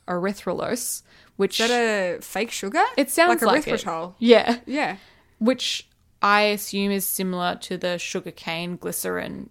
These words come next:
Speaker 2: Yeah.
Speaker 1: situation.
Speaker 2: Mm-hmm.
Speaker 1: Uh,
Speaker 2: Sounds yummy.
Speaker 1: Yeah, <laughs> it produces a similar high, a similar response at high levels. So for a day after self-tan application, excessive sun exposure should be avoided and sunscreen should be worn outdoors.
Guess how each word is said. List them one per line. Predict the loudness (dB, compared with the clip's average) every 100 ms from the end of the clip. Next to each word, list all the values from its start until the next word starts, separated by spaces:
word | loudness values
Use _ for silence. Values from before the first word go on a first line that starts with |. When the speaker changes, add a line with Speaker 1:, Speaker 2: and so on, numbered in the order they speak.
| -8
Speaker 2:
Yeah. | -6
Speaker 1:
situation. | -6 -8 -10 -6 -6 -6 -6 -4 -4
Speaker 2:
Mm-hmm. | -6 -6 -8 -14 -20 _ -2
Speaker 1:
Uh, | 2 4 4 2 0 -2
Speaker 2:
Sounds | -4 -6
yummy. | -6 -8 -8 -8 _ -16 -8
Speaker 1:
Yeah, | -8 -8
<laughs> | -10 -10
it | -4
produces | 0 2 0
a | 0
similar | 0 2 2
high, | 2 -2 -2 -4
a | -2
similar | 0 2 2
response | 2 -2 -8 -8
at | -2
high | -2
levels. | -2 -6 -8 -10 -12 -20 -20
So | -2 2 4
for | 4 0
a |
day | 2 2 2
after | 2 0 -2
self-tan | -6 -4 -4
application, | -4 -6 -6 -6 -4 -6
excessive | -4 -4 -4
sun | -4 -4
exposure | -4 -4 -6
should | -2 -2 0
be | 0
avoided | 0 0 2 0
and | -2
sunscreen | -4 -6 -6 -8
should | -6
be | -8
worn | -6 -8 -6
outdoors. | -6 -4 -6 -6 -6 -8